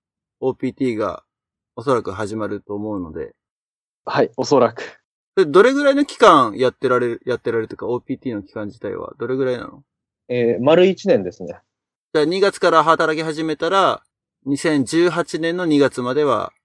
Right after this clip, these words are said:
Speaker 1: アメリカで合法的に働けると。
Speaker 2: そうです、そうです。
Speaker 1: うん、うん、うん。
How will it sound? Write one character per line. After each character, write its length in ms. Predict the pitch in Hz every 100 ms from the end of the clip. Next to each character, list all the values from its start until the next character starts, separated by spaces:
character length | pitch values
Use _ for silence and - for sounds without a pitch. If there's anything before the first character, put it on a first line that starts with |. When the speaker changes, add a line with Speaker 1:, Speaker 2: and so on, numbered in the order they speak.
| _ _ _ _
Speaker 1:
ア 100 | 139
メ 100 | 131
リ 80 | 127
カ 120 | -
で 80 | 113
合 180 | 107 120
法 120 | 117
的 180 | 127 143
に 60 | 120
働 340 | 104 101 98
け 100 | 85
る 100 | 87
と。 160 | - - _ _ -
Speaker 2:
そ 80 | 107
う 40 |
で 60 | 82
す、 80 | -
そ 100 | 85
う 40 |
で 60 | -
す。 200 | - -
Speaker 1:
う 60 | 113
ん、 40 |
う 40 | 101 101 110
ん、 180 | 98 85 -
う 60 |
ん。 140 | 95